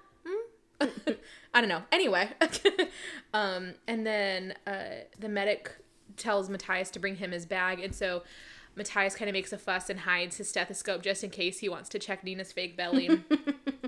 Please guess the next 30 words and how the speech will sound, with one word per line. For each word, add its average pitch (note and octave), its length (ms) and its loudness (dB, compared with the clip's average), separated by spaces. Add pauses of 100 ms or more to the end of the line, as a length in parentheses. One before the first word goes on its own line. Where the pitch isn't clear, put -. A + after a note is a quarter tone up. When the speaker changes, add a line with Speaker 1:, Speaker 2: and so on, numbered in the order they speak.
(160)
Speaker 1:
And G#3 460 -2 (280)
when G#3 100 -4
he G#3+ 80 0
gives G3+ 260 0
the G#3+ 80 -2
medic F#3+ 300 0
the F#3+ 80 -2
bag, G3 360 0
he, - 220 -14
he G3+ 200 -6
asks F#3 440 -2
him F#3 360 -4
what, F3+ 340 -4 (100)
Matthias G3+ 360 6
asks - 360 2
him F#3 300 -4
what, F3 260 -2 (380)
um, F3+ 140 -6
he's F#3+ 160 -8
looking A3+ 200 0
for. A3 100 -6
Speaker 2:
What G#3 40 0
Speaker 1:
He's G3+ 80 -2
Speaker 2:
you G#3 80 2
Speaker 1:
like, A3 80 4
"I A#3 40 4
need A#3 120 4
Speaker 2:
need? G3+ 100 4
Speaker 1:
a G#3 40 0
sedative." G3 760 0